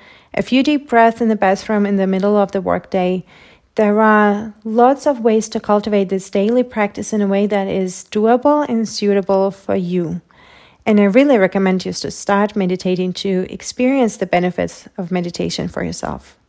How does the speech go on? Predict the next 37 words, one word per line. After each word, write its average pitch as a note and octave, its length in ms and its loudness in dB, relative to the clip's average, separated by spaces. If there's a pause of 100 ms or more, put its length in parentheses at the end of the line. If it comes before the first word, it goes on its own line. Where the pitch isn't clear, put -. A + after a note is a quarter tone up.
(640)
Number G3 320 2
three, C4+ 400 -2 (720)
get C4+ 340 2
your D4+ 80 0
body A3 320 0
moving. F3+ 500 0 (280)
Commit A#3 480 2 (160)
to C4 120 -4
daily C4 460 4
movement, A#3 680 0
even C#4 320 -2
if B3+ 200 -4
it's A#3+ 180 -6
just A3+ 340 -2
a G#3+ 60 -6
ten-minute A3 600 0
walk F#3+ 280 -4
every F3 240 -4
day. E3+ 340 -10 (640)
The G#3+ 100 -2
fact C#4 360 0
is, D4 320 -2 (180)
our G#3+ 240 0
body A3+ 360 0
is A3 120 -6
designed G#3+ 560 -2
to A#3 80 -2
move, F#3+ 400 0
and G#3 120 -2
it's G#3 120 -4
also C4+ 320 -2
designed A#3+ 520 -2
to B3 100 -6
process G#3+ 480 -6
emotions G#3 680 -2
through F#3+ 200 -4
moving. F#3 500 -2